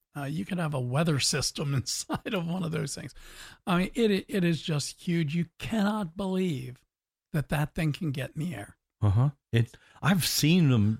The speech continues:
Speaker 2: go
Speaker 1: Yeah.
Speaker 2: up, and it's almost
Speaker 1: Yeah.
Speaker 2: boggles your mind. There, it's really big. Lots of
Speaker 1: Mm.
Speaker 2: wheels on the bottom of it, and those are,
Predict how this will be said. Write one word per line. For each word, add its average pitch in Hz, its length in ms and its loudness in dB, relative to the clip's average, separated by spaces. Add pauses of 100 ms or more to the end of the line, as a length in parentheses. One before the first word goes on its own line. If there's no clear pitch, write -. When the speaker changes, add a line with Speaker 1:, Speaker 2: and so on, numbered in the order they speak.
Speaker 2:
go 113 200 4
Speaker 1:
Yeah. 113 100 4
Speaker 2:
up, 175 100 0
and 104 120 6
it's - 280 0
almost 123 460 2 (160)
Speaker 1:
Yeah. - 160 -8
Speaker 2:
boggles 120 480 4
your 113 100 6
mind. 131 400 2 (320)
There, 165 180 0
it's - 180 0
really 185 260 4
big. 101 420 4 (320)
Lots 110 280 2
of 113 80 4
Speaker 1:
Mm. 107 40 4
Speaker 2:
wheels 120 400 4
on 117 120 4
the 113 80 4
bottom 107 360 4
of 104 160 4
it, 123 220 2
and 95 200 4
those 123 260 2
are, 98 220 4